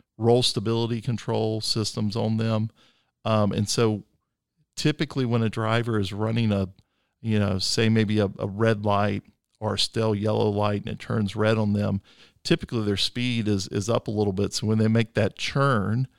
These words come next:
then that roll stability kicks in, right, which triggers an event. And then we're able to go back and look at those videos and say, "Yep, all right, Chris ran the, you know, ran the stoplight," or whatever the case may be. So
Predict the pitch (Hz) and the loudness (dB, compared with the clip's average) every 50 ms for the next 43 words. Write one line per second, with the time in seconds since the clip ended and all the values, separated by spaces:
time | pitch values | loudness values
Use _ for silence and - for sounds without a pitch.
0 | _ _ _ _ _ _ _ _ _ _ _ _ 127 120 117 117 113 107 - 113 | _ _ _ _ _ _ _ _ _ _ _ _ 0 2 2 2 2 0 2 2
1 | 117 117 117 110 - - 104 101 113 113 113 110 104 - - 113 104 - - 107 | 2 2 4 2 0 -4 -4 -4 -2 -2 -2 -2 -4 -4 -2 -4 -2 -2 -2 -2
2 | 104 101 101 101 104 104 - - 107 104 - - - - 110 104 104 98 92 107 | -2 -2 0 -2 -2 -4 -4 -4 -6 -6 -6 -6 -4 -4 -4 -2 -2 -2 -2 -2
3 | 101 104 95 92 98 95 98 101 - _ _ _ _ - _ _ - 110 107 110 | -2 -2 -2 -2 -4 -4 -4 -8 -10 _ _ _ _ -20 _ _ 2 4 6 6
4 | 107 110 110 110 107 101 101 104 95 107 104 98 104 101 101 - - 107 101 101 | 6 6 6 4 4 2 0 -2 0 -2 0 0 0 0 0 -2 -4 -4 -4 -4
5 | - - 101 101 101 98 95 - - 107 104 101 101 101 101 95 101 95 - 101 | -4 -6 -6 -4 -4 -4 -4 -4 -4 -4 -2 -2 -2 -2 -2 -4 -8 -8 -6 -8
6 | 101 101 98 _ _ 113 107 101 101 98 - _ _ _ 107 104 101 101 - - | -10 -10 -12 _ _ -6 -6 -4 -6 -6 -10 _ _ _ -12 -10 -10 -10 -10 -10
7 | - - 113 107 - - 113 107 107 104 101 101 104 104 98 - - _ _ _ | -8 -8 -6 -6 -6 -6 -6 -6 -4 -4 -2 -2 -2 -2 -4 -6 -10 _ _ _
8 | _ _ _ _ _ - 107 101 98 98 101 104 107 104 101 98 92 - - 107 | _ _ _ _ _ -2 0 0 0 2 2 2 4 4 2 2 0 0 0 0
9 | 101 95 92 - - 98 95 95 95 98 98 - - _ _ 104 107 104 101 98 | -2 -2 -4 -4 -6 -4 -4 -4 -4 -6 -8 -10 -14 _ _ -8 -4 -4 -2 -2
10 | 101 101 98 95 95 101 - _ _ - 110 107 104 104 98 101 - - - 98 | -2 -2 -4 -4 -6 -10 -16 _ _ -4 -2 -2 -2 -2 -4 -8 -8 -8 -10 -8
11 | - - - - - - - - - - - _ _ _ _ _ _ _ - - | -8 -10 -10 -10 -12 -12 -12 -14 -14 -14 -18 _ _ _ _ _ _ _ -6 0
12 | - 127 123 120 120 117 113 | 4 6 6 6 6 6 4